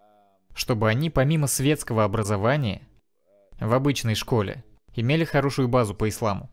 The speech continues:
Вот мы как делаем? Мы выпускаем литературу от нашей академии Сафар. Ага, спасибо, джазакумуллаху хайран. Вот литература Сафар Академии.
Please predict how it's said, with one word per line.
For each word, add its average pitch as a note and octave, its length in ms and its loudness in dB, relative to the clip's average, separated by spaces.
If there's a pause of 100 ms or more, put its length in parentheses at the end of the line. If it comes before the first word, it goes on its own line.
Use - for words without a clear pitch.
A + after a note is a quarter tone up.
(100)
Вот A#2 240 -2
мы G3+ 160 2
как G3 240 0
делаем? G2+ 400 0 (140)
Мы B2 160 0
выпускаем E3+ 500 0
литературу D3 760 0
от - 180 -4
нашей F3 300 2
академии C3+ 480 2
Сафар. G#2+ 440 -2 (800)
Ага, A2+ 280 0
спасибо, B2 600 -2
джазакумуллаху A#2 680 -2
хайран. G#2+ 380 -4 (880)
Вот B2+ 260 0
литература C#3 800 2 (460)
Сафар D3 340 2
Академии. A#2+ 640 0